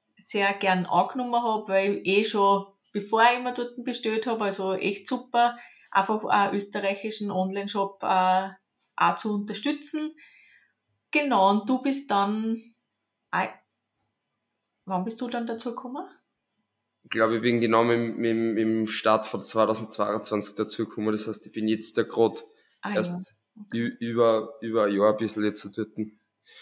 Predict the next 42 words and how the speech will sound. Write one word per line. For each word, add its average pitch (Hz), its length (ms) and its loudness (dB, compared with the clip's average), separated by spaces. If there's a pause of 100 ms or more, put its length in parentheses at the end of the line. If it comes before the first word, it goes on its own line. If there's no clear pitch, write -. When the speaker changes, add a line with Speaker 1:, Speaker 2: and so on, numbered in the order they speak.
(220)
Speaker 2:
Also 113 180 -2
ich - 220 -12
glaub, 127 280 2
ich 113 80 2
Speaker 1:
Genau. 98 180 -6
Speaker 2:
bin 127 160 0
genau 123 260 6
zum, 120 440 0 (520)
mit, 120 200 -2
mit, 117 420 -2
mit 113 160 -4
Jänner, 113 460 4 (120)
ähm, 110 200 0
zweitausendzweiundzwanzig, 107 960 0
glaub 110 180 0
ich, 110 80 0 (760)
dazu - 280 2
Speaker 1:
Okay. 113 80 0
Speaker 2:
gekommen. 107 360 -2 (920)
Speaker 1:
Genau, 254 300 2
und 220 160 2
Speaker 2:
Genau. 175 100 2
Speaker 1:
dann 175 80 2
eigentlich 220 280 -2
so 262 120 -2
richtig 247 520 -6
gesehen 202 400 -2
haben 269 160 -2
wir 285 80 -2
sie 294 140 -2
dann 285 200 0
wahrscheinlich 285 440 -2
am 294 260 -6
Tag 214 300 -2
der 254 100 -4
offenen 262 580 -8
Tür? 247 360 0 (1600)
Speaker 2:
Ja, 113 220 2
ich 117 100 4
glaub, 120 220 4
am 123 160 4
ersten, 117 480 0